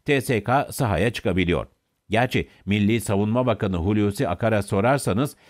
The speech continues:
T S K ilk günden sahadaydı. Merkezi Malatya'da bulunan ikinci Ordu'yla Hatay'daki ikinci Hudut Alay Komutanlığı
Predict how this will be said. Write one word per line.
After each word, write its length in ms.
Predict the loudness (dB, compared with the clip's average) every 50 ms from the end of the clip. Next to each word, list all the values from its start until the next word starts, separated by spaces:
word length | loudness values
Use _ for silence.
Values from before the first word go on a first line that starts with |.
| -20 _ _ _
T 160 | 0 0 0
S 240 | 0 0 0 0 0
K 280 | 0 0 0 0 0 -2
ilk 240 | -2 -2 -2 -2 _
günden 400 | -2 0 0 2 2 0 0 -2 -6 -8
sahadaydı. 680 | -4 -2 0 0 0 0 2 0 0 0 -2 -6 -8 _ _ _ _ _ _ -20 -10 -4
Merkezi 500 | -2 -2 -2 0 0 -2 0 0 0 0
Malatya'da 580 | 2 2 2 2 2 0 0 0 0 0 0 2
bulunan 420 | 2 2 2 2 0 0 -2 -2 -4
ikinci 380 | -4 -2 0 -2 0 0 -2
Ordu'yla 640 | -2 0 0 0 0 0 0 0 2 2 0 -2 -4 _ _
Hatay'daki 840 | _ -4 -2 0 2 2 2 2 0 0 -2 0 0 -2 -2 -4 _ -6
ikinci 400 | -6 -2 0 0 0 0 0 -2
Hudut 400 | 0 0 0 0 0 -2 -2 -4 _ -2
Alay 300 | 0 0 2 2 0 0
Komutanlığı 720 | -2 -2 -2 -2 -2 -2 0 0 0 2 2 2 2 0